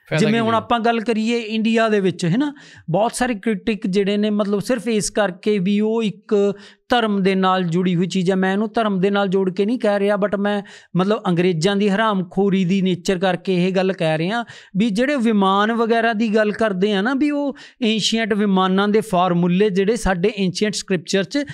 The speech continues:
Speaker 2: ਲਿਖੇ ਹੋਏ ਸੀ, ਕਿਉਂਕਿ ਮੈਂ ਰਿਲੀਜਨ ਦਾ ਸਟੂਡੈਂਟ ਹਾਂ ਤਾਂ ਮੈਂ ਜਾਣਦਾ, ਮੈਕਸ ਮਿਊਲਰ ਵਰਗਿਆਂ ਨੇ ਉਰੇ ਆ ਕੇ ਜਾਣ ਕੇ ਇਹ ਝੂਠੇ ਨੈਰੇਟਿਵ ਸੈੱਟ ਕੀਤੇ ਕਿ ਵੀ ਸਾਡੇ ਗ੍ਰੰਥਾਂ ਦੇ ਵਿੱਚ ਝੂਠ ਭਰਿਆ ਹੋਇਆ ਜਾਂ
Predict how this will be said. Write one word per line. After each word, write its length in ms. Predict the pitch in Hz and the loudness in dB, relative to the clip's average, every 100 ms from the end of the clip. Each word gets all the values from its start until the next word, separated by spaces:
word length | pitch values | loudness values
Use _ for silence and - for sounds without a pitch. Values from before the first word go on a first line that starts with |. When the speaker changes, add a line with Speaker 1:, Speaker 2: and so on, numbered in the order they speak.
| - - | -10 0
Speaker 2:
ਲਿਖੇ 320 | 190 208 214 | 2 2 2
ਹੋਏ 140 | 214 202 | 2 0
ਸੀ, 160 | 175 | 0
ਕਿਉਂਕਿ 260 | 190 208 226 | -2 -2 0
ਮੈਂ 240 | 214 214 | 0 0
ਰਿਲੀਜਨ 540 | 202 190 202 185 226 220 | 0 0 0 -2 -2 0
ਦਾ 220 | 233 233 - - - | 0 -2 -6 -20 -12
ਸਟੂਡੈਂਟ 680 | - 175 160 160 196 190 | -4 0 2 2 0 0
ਹਾਂ 60 | 226 | -2
ਤਾਂ 160 | 233 220 | 0 0
ਮੈਂ 160 | 226 | 0
ਜਾਣਦਾ, 420 | 180 175 165 185 | 0 0 0 0
ਮੈਕਸ 360 | 247 233 196 208 | 2 0 -2 -2
ਮਿਊਲਰ 360 | 214 208 220 220 | 0 2 2 2
ਵਰਗਿਆਂ 400 | 190 165 180 185 | 0 0 0 0
ਨੇ 100 | 269 | 0
ਉਰੇ 280 | 247 214 | 2 2
ਆ 140 | 202 175 | 2 0
ਕੇ 160 | 226 | -2
ਜਾਣ 400 | 226 165 170 180 | -2 0 0 0
ਕੇ 260 | 170 240 240 - - - | -2 -4 -6 -8 -10 -4
ਇਹ 80 | 254 254 | -2 0
ਝੂਠੇ 320 | 233 - 208 | 0 0 2
ਨੈਰੇਟਿਵ 420 | 202 202 185 214 | 2 0 0 -2
ਸੈੱਟ 320 | 160 202 185 | -2 -4 -4
ਕੀਤੇ 440 | 175 170 - 226 269 | -4 -4 -2 -2 -2
ਕਿ 140 | 262 | -2
ਵੀ 100 | 247 | -2
ਸਾਡੇ 400 | - 196 170 202 | -2 -2 0 0
ਗ੍ਰੰਥਾਂ 400 | 196 190 196 190 | 0 -2 -2 0
ਦੇ 80 | 196 | 0
ਵਿੱਚ 260 | 196 214 202 - - - | 0 -2 -4 -8 -18 -2
ਝੂਠ 320 | 269 220 170 | 0 2 0
ਭਰਿਆ 460 | 165 247 226 190 180 | 0 2 2 2 2
ਹੋਇਆ 300 | 185 190 190 | 2 2 2
ਜਾਂ 160 | 208 | 0